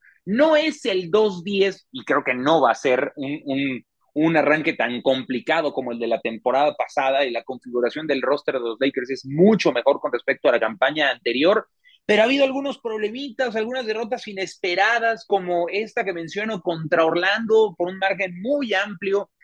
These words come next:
Eh, termina cayendo el equipo de LeBron James. Eh, Sebas, ¿qué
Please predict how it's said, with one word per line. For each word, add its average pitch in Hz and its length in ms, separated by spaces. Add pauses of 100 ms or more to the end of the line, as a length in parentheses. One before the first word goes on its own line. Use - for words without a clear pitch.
(200)
Eh, 151 160
termina 175 340
cayendo 196 520
el 170 140
equipo 180 320
de 175 80
LeBron 175 460
James. 208 480 (220)
Eh, 160 440
Sebas, 220 480
¿qué 220 160